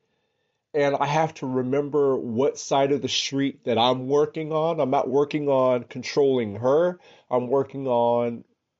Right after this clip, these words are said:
me. So I didn't push the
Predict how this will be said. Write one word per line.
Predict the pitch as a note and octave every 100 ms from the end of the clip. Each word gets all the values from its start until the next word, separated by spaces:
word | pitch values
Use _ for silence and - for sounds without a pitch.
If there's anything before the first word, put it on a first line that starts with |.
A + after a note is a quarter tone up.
| _ _ _ _ _ _
me. | B2 B2 C#3 B2+ F#2 - _ _ _ _ _ _
So | C#3+ C3+ D3+
I | D#3
didn't | G3 A3+ G3 F3+ _ _ _ _ _ _
push | - G3 F#3+ -
the | D#3 E3+